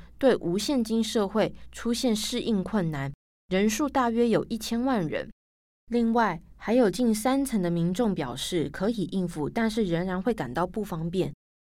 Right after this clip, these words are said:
整体而言，目前主流的数位支付形式其实依然无法造福那些没有银行账户、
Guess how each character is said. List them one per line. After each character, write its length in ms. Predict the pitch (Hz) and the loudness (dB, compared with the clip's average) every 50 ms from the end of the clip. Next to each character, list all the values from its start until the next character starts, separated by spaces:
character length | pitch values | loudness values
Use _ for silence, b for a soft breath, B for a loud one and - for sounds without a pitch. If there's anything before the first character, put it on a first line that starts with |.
| _ _ _ _ _ _ - | _ _ _ _ _ _ -8
整 220 | - - 214 247 285 | -4 0 0 0 0
体 180 | 269 240 180 - | 0 -2 -2 0
而 120 | 165 170 175 | 0 0 0
言， 260 | 180 180 175 165 170 170 B B B B B B | 0 0 0 -2 -2 -4 B B B B B B
目 160 | - 320 330 | -2 0 0
前 240 | 302 - - 190 190 | 0 0 0 -2 -2
主 220 | 185 185 175 156 156 | -2 0 0 0 0
流 180 | 156 165 180 | 2 0 2
的 120 | 180 247 247 | 2 0 0
数 220 | 240 - 269 262 | 0 0 0 2
位 140 | 262 254 226 | 2 2 2
支 220 | 226 - 202 220 | 0 -2 -4 -2
付 160 | 214 214 226 | -2 0 -2
形 260 | 196 - - 160 156 165 | -2 -2 -4 -6 -6 -6
式 240 | - - 208 180 170 - _ _ _ - - | -4 -4 -4 -4 -4 -6 _ _ _ -16 -10
其 160 | - - 233 | -6 -4 -4
实 200 | 226 - 226 233 | -4 -4 -4 -6
依 220 | - - - 269 | -4 -4 -2 0
然 280 | 285 269 233 214 196 190 | 0 2 2 2 0 0
无 160 | - - 196 | 0 -2 -2
法 240 | 214 214 220 165 156 | -2 -2 -2 -4 -2
造 220 | 160 - 254 247 | -2 0 0 0
福 160 | 220 - 170 160 | 0 -2 -2 -2
那 180 | 185 208 202 | -2 -2 -4
些 180 | 185 - 208 202 | -4 -4 -4 -4
没 260 | 196 190 185 190 220 | -2 -2 0 0 2
有 120 | 233 190 | 2 0
银 240 | - - 165 170 175 | 0 0 -2 -4 -4
行 180 | 165 170 170 175 | -4 -4 -4 -2
账 240 | 170 214 196 185 185 | -2 -2 -2 -2 -2
户、 220 | 202 214 175 B | 0 0 0 B